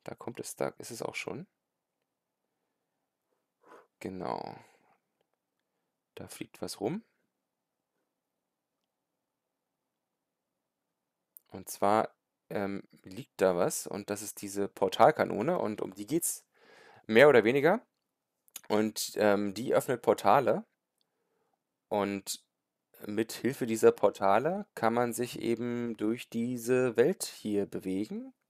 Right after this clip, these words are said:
in Portal. Und so, jetzt hat die ein Portal geöffnet.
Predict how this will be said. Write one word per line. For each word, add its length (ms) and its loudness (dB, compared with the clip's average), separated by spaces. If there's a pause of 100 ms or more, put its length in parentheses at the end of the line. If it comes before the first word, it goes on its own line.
in 240 -8
Portal. 560 -4 (1500)
Und 640 -6 (1200)
so, 220 -14
jetzt 180 -18
hat 140 -10
die 160 -8
ein 100 -8
Portal 380 0
geöffnet. 640 -4